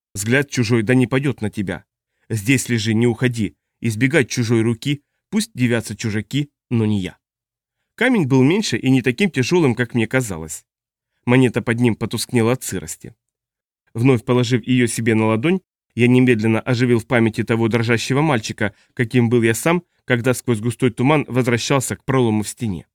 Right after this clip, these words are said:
А теперь я попрошу вас, терпеливо сносивших мои многочисленные отступления и отклонения от темы,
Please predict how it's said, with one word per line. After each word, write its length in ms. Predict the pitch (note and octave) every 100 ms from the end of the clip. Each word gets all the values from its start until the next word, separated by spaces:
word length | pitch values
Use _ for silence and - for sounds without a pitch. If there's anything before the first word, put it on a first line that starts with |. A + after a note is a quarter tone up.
| _ _ _ _ _ _
А 100 | B2+
теперь 340 | D#3 A#3 A3+
я 140 | C3+ C#3
попрошу 400 | B2 B2+ - C3+
вас, 260 | F3 - _ _ _ _
терпеливо 480 | C#3 A#2 C#3+ C3+ A#2+
сносивших 640 | - C3 - G#2+ A2+ - _ _
мои 240 | B2 B2 A#2+
многочисленные 760 | B2+ B2 C3 B2+ - A#2+ A2+
отступления 680 | - A2+ - B2 B2+ A#2 A2
и 140 | A2
отклонения 540 | A#2+ - C3+ B2+ A2+ A2
от 200 | B2 A2+
темы, 320 | F3+ E3 F#2+